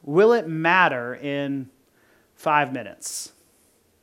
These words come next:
Will it matter in five days? Will it matter in fifty days? Will it matter in,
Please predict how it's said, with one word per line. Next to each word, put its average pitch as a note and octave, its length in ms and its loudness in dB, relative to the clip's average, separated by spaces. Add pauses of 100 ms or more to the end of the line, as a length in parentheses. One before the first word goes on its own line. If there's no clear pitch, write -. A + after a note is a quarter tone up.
(1120)
Will F#3 160 4
it G3+ 80 0
matter G#3 280 4
in F3+ 140 0
five D3+ 460 0
days? A2+ 640 -8 (1400)
Will E3 140 4
it E3 60 -2
matter F#3 260 4
in G3 80 -4
fifty A#3 560 -2
days? B2 480 -4
Will E3 80 -2
it - 20 -6
matter G3+ 260 0
in, A3 140 -2